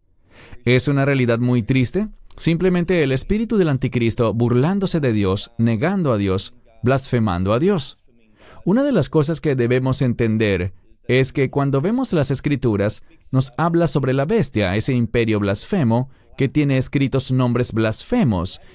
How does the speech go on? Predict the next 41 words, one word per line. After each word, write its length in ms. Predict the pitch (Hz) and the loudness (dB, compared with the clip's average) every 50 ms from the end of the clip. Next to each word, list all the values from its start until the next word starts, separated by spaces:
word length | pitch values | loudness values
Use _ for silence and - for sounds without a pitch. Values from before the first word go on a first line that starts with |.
| - - - - | -20 -20 -6 -2
y 120 | 120 139 | 0 2
ese 200 | 151 143 - 147 | 2 2 2 0
es 140 | 139 135 - | 0 0 0
el 100 | 131 120 | 0 0
espíritu 520 | 113 110 - - - 120 107 101 80 104 | 0 -2 -2 -2 -2 -2 -2 -2 -2 -2
del 140 | 107 110 113 | 0 0 0
anticristo, 680 | 120 123 120 - - 220 214 156 - - 92 78 90 - - - | 0 -2 -4 -4 -4 -2 -2 0 0 -2 -4 -6 -6 -10 -10 -6
la 160 | - 98 98 | -2 -2 -2
blasfemia. 680 | 95 107 104 107 - - 180 175 139 107 92 80 95 - - _ _ _ _ _ _ - - - | 0 0 -2 -2 -2 -2 -2 0 0 0 -2 -4 -6 -10 -16 _ _ _ _ _ _ -20 -12 -2
Odia 460 | - 143 196 247 254 220 147 113 101 92 | 0 2 2 2 2 2 2 2 2 0
a 60 | 90 | 0
Dios, 400 | 92 92 90 92 95 - - - - _ - | 0 0 0 0 -2 -4 -8 -12 -12 _ 0
odia 300 | 127 135 135 131 123 101 | 2 2 4 2 2 0
la 100 | 87 95 | -2 -2
justicia, 640 | - 131 127 - - 196 151 - - 104 85 - - - - - - - - | 0 -2 -2 0 0 -2 0 0 0 -2 -4 -4 -8 -14 -20 -20 -20 -10 -2
es 180 | - 139 143 - | 0 0 0 0
contrario 680 | - 175 160 147 135 170 190 214 214 202 196 196 190 | 0 0 0 0 0 -2 -2 0 -2 0 0 0 0
al 120 | 175 147 123 | 2 2 0
amor 320 | 107 110 120 120 117 117 107 | 0 0 2 2 2 2 0
de 100 | 104 104 | 0 0
Dios. 420 | 143 190 180 127 104 - - - - _ _ _ _ _ _ - - - | 0 0 0 -2 -2 -4 -8 -12 -18 _ _ _ _ _ _ -20 -4 -2
Ellos 300 | 175 190 233 254 - - | -2 0 0 -2 -2 0
no 120 | 202 180 | 0 0
quieren 340 | 143 - 170 170 156 151 143 | 2 2 2 2 2 0 0
que 160 | 131 143 135 | 0 0 2
la 120 | 127 120 113 | 2 0 0
gente 380 | - - 156 147 135 - 139 | -2 -2 -2 0 0 0 -2
experimente 640 | 127 - - - 131 123 120 117 117 120 123 120 139 123 | -4 -4 -4 -2 0 0 2 0 0 0 0 0 0 0
la 120 | 120 113 | 0 0
bondad 400 | 104 110 110 104 101 156 190 208 | 0 0 0 0 0 0 -2 0
de 140 | 170 127 101 | 0 0 0
Dios, 380 | 92 90 85 87 101 - - - - - - - | 0 -2 -2 -2 -4 -6 -8 -14 -20 -20 -20 -14
sino 320 | - - 175 175 180 170 | -4 0 2 2 2 0
que 160 | - 170 160 | 0 -2 -4
quieren 360 | 135 - 180 180 170 160 151 143 | -2 0 0 2 2 2 0 -2
jugar 440 | - - 143 139 123 135 139 143 | -2 0 0 0 2 0 0 0
un 140 | 151 147 143 | 0 0 0
papel 480 | 127 - 127 - - - 127 107 95 104 | 0 -2 -2 -2 0 0 0 0 0 -2
junto 360 | - - 147 139 123 - 113 | -2 0 0 0 0 0 0
a 60 | 107 | 0
Satanás 680 | 104 - 147 139 - 196 185 156 120 107 107 - - | 0 -2 -2 -2 -2 -2 0 0 0 -2 -2 -4 -8